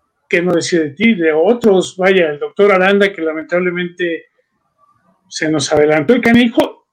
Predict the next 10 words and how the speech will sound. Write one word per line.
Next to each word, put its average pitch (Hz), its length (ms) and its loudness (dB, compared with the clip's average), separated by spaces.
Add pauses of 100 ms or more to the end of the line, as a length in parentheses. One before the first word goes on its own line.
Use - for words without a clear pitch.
y 180 120 -2
lógicamente 220 680 4
menciono 233 480 0
a 240 40 0
ellos 233 220 -2
porque 165 300 -12
yo 175 120 -8
no 190 140 -4
quiero 190 400 -2
equivocarme 170 1120 -4